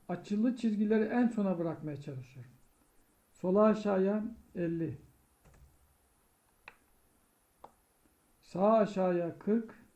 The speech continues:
Şimdi sıra buradaki çizgide. Bu çizgimiz de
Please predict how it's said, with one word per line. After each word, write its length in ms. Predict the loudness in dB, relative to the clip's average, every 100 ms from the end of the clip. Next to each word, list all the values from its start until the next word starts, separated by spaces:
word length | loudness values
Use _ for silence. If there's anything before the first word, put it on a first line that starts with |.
| _ _ _ _ _ _ _ _ _ _ _ _ -20 _ _ _ _ -20 -20 _ _ _ _ _ _ _ _ _ _ _ _ _ _ _ _ _ _ _ _
Şimdi 440 | _ -2 0 2 0
sıra 380 | -2 -2 0
buradaki 420 | 0 2 0 -2 -10
çizgide. 600 | -12 -8 -4 -2 -2 -4 -12 _ _ _ _ _ _ _ _ _ _ _ _ _ _ _ _
Bu 140 | -6 -4
çizgimiz 560 | -2 0 2 2 2
de 280 | 2 0 -2